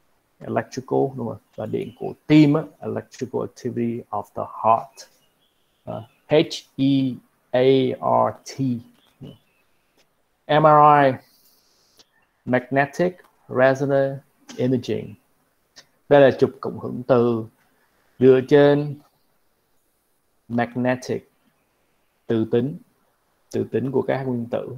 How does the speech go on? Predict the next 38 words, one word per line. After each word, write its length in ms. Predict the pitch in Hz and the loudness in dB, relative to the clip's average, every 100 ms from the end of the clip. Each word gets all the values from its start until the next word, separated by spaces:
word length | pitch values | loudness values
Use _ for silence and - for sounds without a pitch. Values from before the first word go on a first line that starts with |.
| 143 | -12
để 100 | 113 - | -12 -6
tạo 140 | 113 107 | -6 -6
ra 80 | 107 | -8
hình 120 | 107 | -10
ảnh. 140 | 107 - _ _ _ _ _ _ _ _ - _ _ _ _ _ _ _ - | -14 -18 _ _ _ _ _ _ _ _ -20 _ _ _ _ _ _ _ -2
Thì 120 | 127 | 4
đối 200 | 131 147 | 8 8
với 80 | 175 160 | 8 4
phần 100 | 135 | 2
này, 260 | 123 123 | 0 0
nếu 160 | 123 151 | 0 0
các 60 | |
bạn 140 | 170 123 | 0 -4
chỉ 100 | 110 | -8
học 140 | 107 | -12
C 80 | - | -10
T 240 | 135 139 127 | -10 -8 -8
scan 300 | - 131 127 | -2 -2 -2
theo 80 | |
tiếng 220 | 120 131 120 | -4 -6 -4
Việt, 300 | 113 107 _ _ _ | -6 -6 _ _ _
đó 380 | 135 123 139 151 | -2 2 2 0
mới 300 | 147 131 147 | 0 0 0
là 160 | 147 110 - | -2 -6 -8
năm 160 | 131 131 | -8 -6
phần 140 | 113 | -6
trăm 280 | 107 117 120 | -4 -4 -4
thôi. 120 | 127 123 _ _ _ _ _ _ _ _ | -10 -16 _ _ _ _ _ _ _ _
Cái 180 | 131 147 | 4 4
quan 240 | 147 135 | 2 2
trọng 240 | 123 117 120 | 0 0 -2
là 80 | 120 | -6
học 200 | 120 - - | -8 -10 -14
về 80 | 110 | -8
công 200 | - 131 | -2 0
nghệ 200 | 123 117 117 | 0 -2 -4
gì 120 | 107 | -6
nữa, 160 | 104 | -8